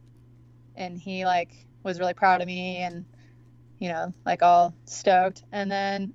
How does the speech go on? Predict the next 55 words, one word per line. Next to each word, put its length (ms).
I, 180
like, 160
immediately, 360
I 40
was 100
like, 160
in 80
my 120
mind, 220
like, 140
"Put 160
me 80
down, 200
put 120
me 60
down. 200
Like, 160
I 60
know 240
E 140
O's 140
right 200
there." 500
<laughs> 40
And, 400
uh, 380
yeah, 200
I 120
just 160
got, 200
I 100
just 240
love 220
her 140
so 220
much 460
and, 160
like, 280
have 120
so 160
much 160
respect 380
for 100
her 480
and 400
for 80
all 180
the 80
girls 540
that 300
I 80
race 300
against. 400
And 200
so 500